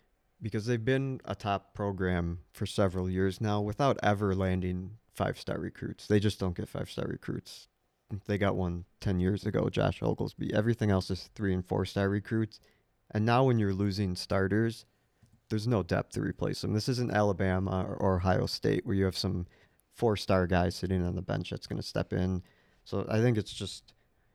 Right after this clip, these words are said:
it's kind of a wake-up call that the Badgers, you know, they may seem like they've been a power in college football, but they're,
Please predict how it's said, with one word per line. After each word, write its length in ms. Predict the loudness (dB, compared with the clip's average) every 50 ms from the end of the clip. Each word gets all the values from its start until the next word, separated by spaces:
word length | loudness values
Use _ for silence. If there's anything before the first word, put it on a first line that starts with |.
| _ _ _ _ _ _
it's 180 | -6 -6 -4 -4
kind 200 | -2 2 2 4
of 80 | 4 4
a 60 | 4
wake-up 400 | 6 6 4 4 2 0 -2 -2
call 260 | 0 2 2 2 2
that 280 | 2 0 0 0 -2 -6
the 60 | -2
Badgers, 680 | 0 2 2 2 2 0 -2 -2 -2 -4 -6 -10 -10
you 100 | -8 -6
know, 300 | -4 -4 -4 -4 -6 -10 -12 _ _ -20 -20 -20 -20 _ _ _
they 80 | -4 -2
may 180 | 0 0 -2 -2
seem 360 | -4 -4 -4 -2 -2 0 0
like 180 | -2 -4 -2
they've 160 | -4 -6 -4 -2
been 140 | -2 -2
a 60 | -2 -2
power 460 | -2 0 2 2 2 2 2 2 0
in 280 | 0 0 -2 -2 -4
college 400 | -6 -8 -8 -6 -6 -6 -6 -8
football, 420 | -10 -12 -12 -8 -6 -6 -6 -6 -6
but 220 | -6 -10 -10 -8
they're, 180 | -10 -8 -8